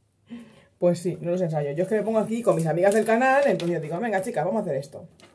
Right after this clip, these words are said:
Y así hacemos. Bueno, pues como yo no sé ponerme pegatinas de estas, pues voy a ponerme como que aquí, ahí, así, cuatro. Hombre, esto si vais a una feria así,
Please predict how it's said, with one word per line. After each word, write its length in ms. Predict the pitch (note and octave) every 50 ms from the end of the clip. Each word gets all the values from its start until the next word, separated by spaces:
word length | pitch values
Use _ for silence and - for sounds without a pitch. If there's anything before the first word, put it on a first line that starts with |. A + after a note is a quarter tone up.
| - - _ - - - _ _ _ _ -
Y 100 | - E3
así 160 | E3+ E3 F3+
hacemos. 420 | D#3 D#3 D3+ D#3 - - - - -
Bueno, 320 | A#3 C4+ A#3 F#3 E3 E3
pues 360 | E3 F3+ F3+ F3+ F3 F3 F3 -
como 160 | G3 F#3 F#3
yo 80 | G3+ A#3
no 80 | B3+
sé 80 | C4 B3+
ponerme 220 | B3+ B3 A#3+ A#3+
pegatinas 500 | A#3+ A#3 G#3+ A3 A3 A3+ A3+ A3 G#3 G#3
de 60 | A#3
estas, 440 | A#3 A3 A3 - C#4 - A#3 - - _ _ _ - _ _ _ _ _ _ _ _ _ _ _ _ _ _ _ _ _ _ _ -
pues 100 | - F3
voy 100 | F#3 G#3
a 60 | G#3
ponerme 340 | G#3 G#3+ G#3+ F#3+ E3+ C#3 -
como 240 | D#3 D#3 D#3 D#3 D#3+
que 120 | F3 D3+
aquí, 420 | D3 D3+ - G#3+ G#3 F3 - - _ _ _ _ _ _ _ _ -
ahí, 680 | - D3 D#3 D3+ D#3 D#3 D#3+ E3+ F#3 F#3 F3+ F3+ D#3 - - _ _ _ _ _ _ _ _ _ _ _ _ _ _ _ _ _ _ _ _ _ _ _ _ _ _ _ _ _ _ _ -
así, 600 | - D#3 E3+ E3 - A3 G3+ F#3+ F#3 - - - _ _ _ -
cuatro. 500 | - F3+ F3 D#3+ D#3+ F#3+ G#3 A3+ - A#3 - - _ _ _ _ _ _ - - _ _ - - _ _ _ _ _ _ _ - - - _ _ _ _ _ _ _ _ _ - - _ _ _ _ - _ _ _ _ _ -
Hombre, 240 | - C#3 C#3 D#3 D#3+
esto 160 | D#3 - D3+
si 80 | D#3+ D3+
vais 160 | C#3 D#3 D#3
a 40 | D#3
una 140 | D#3 D3+
feria 500 | D3+ - D#3 D#3 E3 D#3+ D3+ D3 C#3 C#3
así, 520 | C#3 D3 - - E3 D#3+ D#3+ D#3+ D#3 D3+